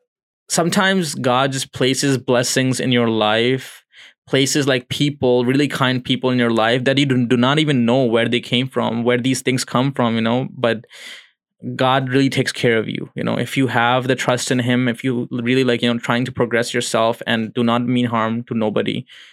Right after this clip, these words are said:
God really helps you out, you know? So, like, that was something that I definitely saw in my journey. And we, within even, like, you know, within, when I was even living by myself, I remember my friends would sometimes come and help me out with, like, you know,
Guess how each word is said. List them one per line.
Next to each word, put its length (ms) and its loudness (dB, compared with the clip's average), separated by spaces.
God 200 0
really 180 0
helps 240 -2
you 120 0
out, 160 -2
you 60 0
know? 100 0
So, 140 0
like, 160 0
that 160 2
was 220 0
something 400 0
that 120 2
I 100 0
definitely 360 -2
saw 200 0
in 80 -2
my 140 0
journey. 440 -2
And 220 2
we, 140 4
within 340 2
even, 260 2
like, 160 2
you 60 0
know, 340 0
within, 520 0
when 180 0
I 100 2
was 220 0
even 220 0
living 180 2
by 80 2
myself, 560 0
I 100 2
remember 400 2
my 140 2
friends 320 0
would 180 -4
sometimes 520 0
come 200 -2
and 140 -2
help 260 0
me 120 0
out 240 0
with, 100 -4
like, 160 0
you 80 -2
know, 260 -2